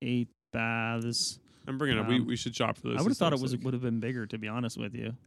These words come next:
Speaker 2: I remember, I remember seeing the numbers too, being like, "This is not nearly as large as I expected." Um,
Speaker 1: Yeah, the only reason you would buy something like this has to be that you're just trying to get your money into the States.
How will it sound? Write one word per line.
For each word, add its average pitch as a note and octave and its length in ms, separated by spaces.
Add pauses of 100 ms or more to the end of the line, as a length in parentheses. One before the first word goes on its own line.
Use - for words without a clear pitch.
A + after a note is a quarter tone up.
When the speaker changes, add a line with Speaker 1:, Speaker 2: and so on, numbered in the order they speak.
Speaker 2:
I D3+ 80
remember, E3+ 340
I C#3 40
remember D3+ 240
seeing D#3 180
the C#3 60
numbers B2 240
too, B2+ 180
being A#2 160
like, G#2 240
"This B2 400
is B2 220
not A2 260
nearly G#2+ 840 (180)
as G#2 260
large G2+ 540
as G2+ 760
I C#3+ 120
expected." A#2 560 (680)
Um, G2+ 720 (380)
Speaker 1:
Yeah, C#3+ 160
the C#3+ 140
only F#3 320
reason C#3 360
you B2+ 80
would A#2+ 140
buy A2+ 240
something A#2 260
like G#2+ 160
this A2 160
has A#2 300
to B2 80
be G#2+ 320
that - 240
you're A2 60
just - 200
trying A#2 160
to - 60
get A#2 180
your A2 100
money G#2 300
into G2+ 220
the A2 80
States. - 480